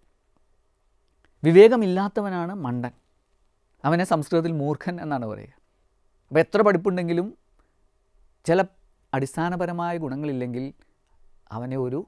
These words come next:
മൂർഖനായി അല്ലെങ്കിൽ ഒരു വിഡ്ഢിയായി ചിത്രീകരിക്കേണ്ടി വരും. അവൻ ലോകത്തിന് മുമ്പിൽ അങ്ങനെയായിരിക്കും സ്വയം പ്രകടമാവുക. അങ്ങനെ ആകാതിരിക്കാൻ നമ്മൾ ജീവിതത്തിൽ എന്തെല്ലാം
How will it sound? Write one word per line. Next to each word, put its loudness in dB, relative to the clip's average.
മൂർഖനായി -10
അല്ലെങ്കിൽ -10
ഒരു -10
വിഡ്ഢിയായി -8
ചിത്രീകരിക്കേണ്ടി -10
വരും. -20
അവൻ 0
ലോകത്തിന് 2
മുമ്പിൽ -6
അങ്ങനെയായിരിക്കും -8
സ്വയം -6
പ്രകടമാവുക. -8
അങ്ങനെ 2
ആകാതിരിക്കാൻ 6
നമ്മൾ -4
ജീവിതത്തിൽ 0
എന്തെല്ലാം -4